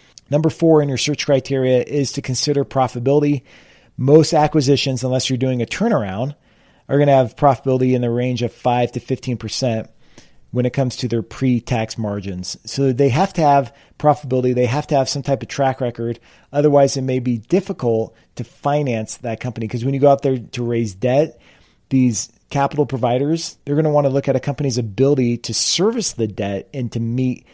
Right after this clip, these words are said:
debt covenants. And a big part of that is their profitability. Number five, in the search criteria, looking at the deal structure. Does the deal structure make sense? Are there earnouts involved, which we'll get into here in a little bit?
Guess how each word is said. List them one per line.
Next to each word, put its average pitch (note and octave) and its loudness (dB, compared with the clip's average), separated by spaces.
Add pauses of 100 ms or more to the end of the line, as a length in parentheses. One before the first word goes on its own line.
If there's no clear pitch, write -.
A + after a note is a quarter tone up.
(180)
debt - 0
covenants. G2+ -6 (420)
And C3 0
a B2+ 0
big C#3 6
part C3+ 2
of B2 0
that A#2+ 2
is A2 -8
their A#2 -4
profitability. G#2+ -6 (880)
Number D3+ 4
five, C#3+ 4 (480)
in D#3 4
the C#3+ 2
search - -2
criteria, C3+ 2 (260)
looking D3 0
at C#3 2
the C3 2
deal B2+ 2
structure. B2+ -2
Does D#3 6
the D#3 2
deal C#3 4
structure - 0
make A#2+ -2
sense? D#3 0 (520)
Are D3+ 4
there C3+ 2
earnouts D#3 2
involved, C#3+ 4
which C3 -4
we'll B2+ 2
get B2+ 2
into B2+ 0
here B2 0
in B2 -8
a B2+ -6
little A#2 0
bit? D3+ 4